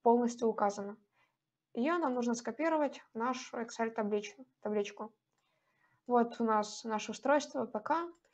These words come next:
Теперь указываем, это у нас устройство, называется R три. Указываем R три.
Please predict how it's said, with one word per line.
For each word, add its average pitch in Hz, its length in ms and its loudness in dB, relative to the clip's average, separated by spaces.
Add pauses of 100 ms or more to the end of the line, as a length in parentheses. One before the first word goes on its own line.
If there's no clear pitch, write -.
(200)
Теперь 294 240 2
указываем, 220 680 2
это 247 300 0
у 220 80 0
нас 220 520 -6
устройство, 302 680 -2 (1000)
называется 240 560 2
R 240 220 2
три. 220 340 -4 (280)
Указываем 233 760 0 (120)
R 285 200 6 (1900)
три. 220 320 -4